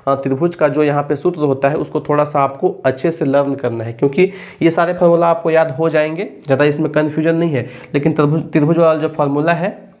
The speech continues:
जो एरिया निकालने वाला, वो थोड़ा सा आपको जो है सो अच्छे से लर्न होना चाहिए, नहीं तो आप एग्जाम में थोड़ा सा गलती कर देंगे, तो उसको बार बार आठ से दस बार उसको लिखिए कॉपी में, अ, बार बार उसको प्रैक्टिस कीजिए याद करके, तब आपको होगा, ठीक है।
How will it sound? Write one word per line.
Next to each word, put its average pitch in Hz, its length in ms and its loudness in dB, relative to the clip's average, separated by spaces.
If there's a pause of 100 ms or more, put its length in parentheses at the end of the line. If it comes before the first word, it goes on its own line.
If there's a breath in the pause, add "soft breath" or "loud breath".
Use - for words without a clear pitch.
(120)
जो 120 140 -2
एरिया 139 360 2
निकालने 147 360 0
वाला, 151 320 -2 (260 loud breath)
वो 147 180 -2 (100)
थोड़ा 185 200 4
सा 202 380 -2 (340)
आपको 135 320 -6
जो 147 120 -6
है 147 120 -2
सो 147 160 -2
अच्छे - 380 0
से 156 180 0
लर्न 143 260 0
होना 120 300 -2
चाहिए, 113 460 -4 (280 loud breath)
नहीं 135 120 2
तो 143 100 0
आप 135 200 0
एग्जाम 139 300 0
में 143 160 -2
थोड़ा 147 160 2
सा 143 100 -2
गलती 135 280 0
कर 139 120 0
देंगे, 139 320 -2
तो 151 340 -4
उसको 175 200 2
बार 156 220 2
बार 170 400 -4 (400)
आठ 143 160 -2
से - 100 -8
दस 151 200 -4
बार 151 140 -2
उसको 151 220 -4
लिखिए 139 440 0
कॉपी 131 340 -2
में, 120 120 -2
अ, - 540 -4
बार 139 180 0
बार 151 80 -6
उसको 151 200 -8
प्रैक्टिस 143 380 0
कीजिए 135 220 2
याद 127 220 4
करके, 120 320 -6
तब - 320 -8
आपको 135 320 0
होगा, 117 220 0
ठीक 143 200 -4
है। 202 160 -4